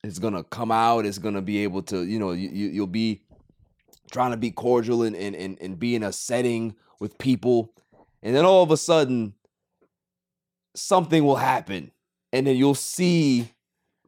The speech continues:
the real person come out. Them trying to hold serve, nah. Real emotions will come out. You drop a fork somewhere or you <laughs> like,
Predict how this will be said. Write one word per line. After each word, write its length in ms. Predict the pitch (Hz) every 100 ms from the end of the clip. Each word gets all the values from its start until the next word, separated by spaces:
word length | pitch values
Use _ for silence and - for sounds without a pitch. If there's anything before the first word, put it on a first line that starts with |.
| _
the 120 | 123
real 460 | 156 151 165 170 156
person 520 | 147 156 143 - 120
come 220 | 110 131
out. 300 | 123 90 - _ _ _
Them 240 | - 131 143
trying 320 | 190 170 147
to 40 |
hold 800 | 127 127 123 151 170 170 170 160
serve, 680 | - - 180 165 151 135 127
nah. 560 | 131 131 131 131 123 123 - - _ _ _ _ _ _ _ _ _
Real 360 | 110 135 151 143
emotions 460 | 139 139 139 127
will 100 | 117
come 220 | 113 123
out. 280 | 110 104 95 _ _
You 160 | 92 123
drop 280 | 123 131 117
a 60 |
fork 380 | 110 - 127 -
somewhere 540 | - 120 120 123 127 110
or 140 | 92
you 200 | 90 95 - 185
<laughs> 200 | - -
like, 360 | 190 - -